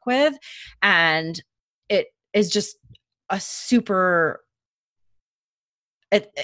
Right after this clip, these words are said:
it's not for anybody who is going to be just squeamish and miserable the entire time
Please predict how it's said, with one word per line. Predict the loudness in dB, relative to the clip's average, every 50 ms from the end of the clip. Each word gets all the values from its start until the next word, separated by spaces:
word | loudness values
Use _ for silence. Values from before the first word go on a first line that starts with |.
| -8 -4
it's | -4 -4 -4 -2 0
not | 2 4 6 6 6 4 2
for | 0 0 2
anybody | 2 2 2 2 2 2 2 2 0
who | -2 -6 -6 -4 -2 -2 0 0 0 0 0 -2 -4 -14 -20 -20 -20 -16 _ -4
is | -4 -2 0
going | 0 2 2 2 0
to | -2 -4
be | -2 -2 0 0 0 0
just | 0 -2 -4 -4 -4 _ -14
squeamish | -16 -10 -4 0 0 2 2 2 2 2 2 0 -2 0
and | -2 -2 0 0 0 0
miserable | 0 -2 -2 -4 -4 -2 -2 -4
the | -2 -4
entire | -6 -6 -4 -2 0 2 2 0 0
time | -2 -4 -2 -2 0 0 -2 -2 -4 -4 -6 -8